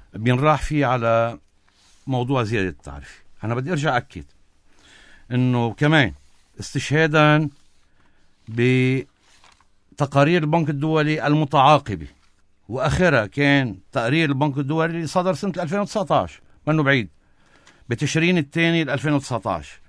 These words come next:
بالبند الثلاثة وسبعين منه، لأنه اليوم بدي، عم شدد على هيدا الموضوع مدام ريما، لأنه اليوم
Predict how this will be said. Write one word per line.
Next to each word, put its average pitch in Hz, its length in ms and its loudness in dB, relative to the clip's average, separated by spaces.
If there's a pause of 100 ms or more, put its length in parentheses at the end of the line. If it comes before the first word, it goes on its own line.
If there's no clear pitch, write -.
(580)
بالبند 151 1080 2 (260)
الثلاثة 160 420 -4
وسبعين 131 500 0
منه، 87 280 -2 (100)
لأنه 131 500 0
اليوم 147 640 2 (140)
بدي، 107 520 -8
عم 107 180 -2
شدد 156 380 0
على 123 160 4
هيدا 110 300 0
الموضوع 110 440 -4
مدام 95 280 -4
ريما، 101 320 -6
لأنه 113 500 -4 (380)
اليوم 143 640 4